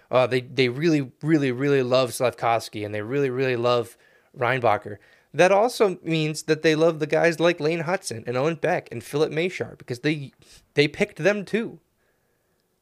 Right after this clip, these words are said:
But with all that being said, I understand it doesn't make it any easier to live with in the moment.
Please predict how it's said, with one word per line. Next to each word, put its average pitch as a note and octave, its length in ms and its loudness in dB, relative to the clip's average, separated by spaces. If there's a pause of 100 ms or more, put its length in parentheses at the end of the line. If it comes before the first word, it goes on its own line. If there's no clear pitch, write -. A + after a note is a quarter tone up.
(1900)
But D#3+ 80 2
with E3+ 100 2
all A3+ 80 4
that A3 160 2
being E3 200 -2
said, F3 280 4
I B2+ 140 8
understand D3 400 0
it A#2+ 80 -4
doesn't B2 240 -4
make B2+ 200 -4
it A#2 120 -2
any A#2+ 280 -2
easier B2 440 -2
to A2+ 60 -2
live A#2+ 280 0
with A#2 180 -2
in G#2+ 100 -8
the G2+ 60 -6
moment. G#2+ 440 -2